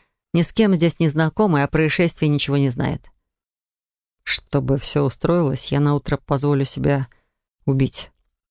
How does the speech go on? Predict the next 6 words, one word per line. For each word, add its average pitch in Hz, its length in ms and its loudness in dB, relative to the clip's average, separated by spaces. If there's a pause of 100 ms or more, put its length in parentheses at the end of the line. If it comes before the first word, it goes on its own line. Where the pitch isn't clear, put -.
(260)
пробормотал 165 720 4
я, 156 160 2
заканчивая 147 600 0
рассказ 151 480 -2
об 156 220 0
инциденте. 139 680 0